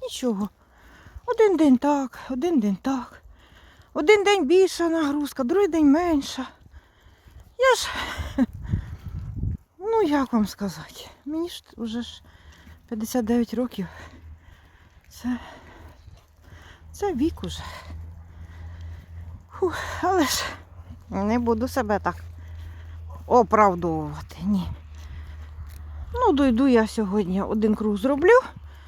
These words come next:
зарядку робити не буду. Та сніжка мочить теж. Йо, е, мене теж мочить, його, спласується. Спласується мене мочить. <laughs>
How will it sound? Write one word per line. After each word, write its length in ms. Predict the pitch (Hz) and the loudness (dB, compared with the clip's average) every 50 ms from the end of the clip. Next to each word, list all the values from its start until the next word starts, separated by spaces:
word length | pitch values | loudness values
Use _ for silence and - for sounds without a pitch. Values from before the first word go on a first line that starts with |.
| - - - - - - | -20 -20 -18 -18 -12 0
зарядку 520 | 214 285 294 254 220 190 - - - 185 | 4 4 6 6 6 2 0 -2 -6 -4
робити 460 | 190 190 165 170 185 180 - 196 202 | -4 -4 -2 -4 -4 -4 -4 -2 2
не 300 | 208 247 339 403 381 339 | 2 4 4 4 4 4
буду. 480 | 302 269 339 392 453 381 427 440 440 427 - - - - - - - - - - - - - - - - - - - - - | 2 2 2 2 2 4 4 4 4 4 0 -8 -12 -12 -14 -14 -16 -18 -20 -20 -20 -20 -20 -20 -20 -20 -20 -20 -16 -4 2
Та 140 | 539 508 480 | 4 4 4
сніжка 440 | - 427 415 370 - - 415 403 381 | 4 4 2 2 2 2 4 4 6
мочить 440 | 349 339 330 - - 311 302 247 - | 6 4 2 2 0 0 0 -2 -2
теж. 280 | - 294 285 269 233 233 240 214 - _ _ _ _ _ _ _ _ _ _ _ | -4 -4 -2 -2 0 0 -2 -4 -6 _ _ _ _ _ _ _ _ _ _ _
Йо, 280 | 381 381 480 480 453 427 - - - - _ - _ _ - - | 0 2 4 4 4 2 0 -6 -20 -20 _ -20 _ _ -16 -6
е, 120 | 508 523 - _ - - | -4 -4 -4 _ -12 -6
мене 240 | 480 523 508 539 539 - | -4 0 0 0 0 0
теж 340 | 508 523 466 427 480 453 440 | 0 0 2 2 2 2 4
мочить, 460 | 466 415 - - 427 453 403 - - | 2 0 0 0 0 0 0 -2 -2
його, 500 | 480 494 427 427 453 466 466 453 427 403 - _ _ _ | 0 2 4 6 6 6 6 6 4 0 -4 _ _ _
спласується. 1000 | _ - 427 453 466 453 453 427 - 403 415 403 392 - - 392 392 381 349 _ _ _ _ | _ 0 6 8 10 10 10 8 6 4 4 4 4 4 2 2 2 2 0 _ _ _ _
Спласується 580 | - 415 403 370 - - 330 320 262 247 311 | 2 4 4 4 4 2 0 0 0 0 0
мене 220 | 285 294 294 285 277 | 2 4 4 6 6
мочить. 560 | 269 262 254 - - 214 202 202 - - - - - 208 190 - - - - - - _ _ _ _ _ _ _ _ _ - _ _ _ _ _ _ _ - 170 - - - | 6 6 6 4 2 -4 -6 -6 -6 -12 -20 -18 -12 -8 2 2 2 2 2 -6 -12 _ _ _ _ _ _ _ _ _ -20 _ _ _ _ _ _ _ -14 -14 -12 -4 0
<laughs> 340 | - 240 196 196 - 214 190 | 2 4 4 4 2 0 -2